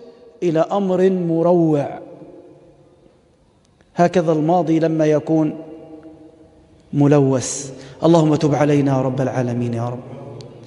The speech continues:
فلا بد من وقفة يا أحبابي، إخواني في الله، مع هذه الأيام التي قد انصرمت وانصرفت. يا رجل، كل ساعة، في كل دقيقة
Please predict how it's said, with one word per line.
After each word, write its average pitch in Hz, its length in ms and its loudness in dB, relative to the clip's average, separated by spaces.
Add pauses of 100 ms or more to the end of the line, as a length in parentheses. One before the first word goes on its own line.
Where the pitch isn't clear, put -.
(640)
فلا 180 220 4
بد 190 220 4
من 170 180 2
وقفة 170 300 0
يا 143 60 -2
أحبابي، 143 360 -2
إخواني 139 380 -4
في 139 120 -8
الله، 139 260 -8 (1040)
مع 185 200 4
هذه 214 400 4
الأيام 220 400 4
التي 214 240 0
قد 196 240 0
انصرمت 170 840 -6 (880)
وانصرفت. 151 680 -2 (1500)
يا 160 160 2
رجل، 160 300 0 (100)
كل 165 460 2
ساعة، 156 480 -2
في - 160 -10
كل 160 360 2
دقيقة 143 600 -2